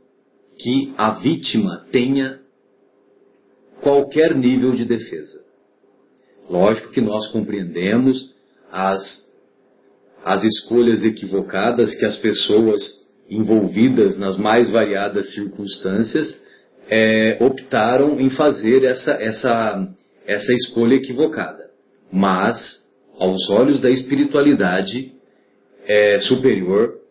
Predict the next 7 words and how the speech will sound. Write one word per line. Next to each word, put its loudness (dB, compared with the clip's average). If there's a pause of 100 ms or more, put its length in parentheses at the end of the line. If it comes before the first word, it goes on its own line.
(560)
as -4
pessoas 2
envolvidas 0
na -8
prática -4
do -2
aborto, -4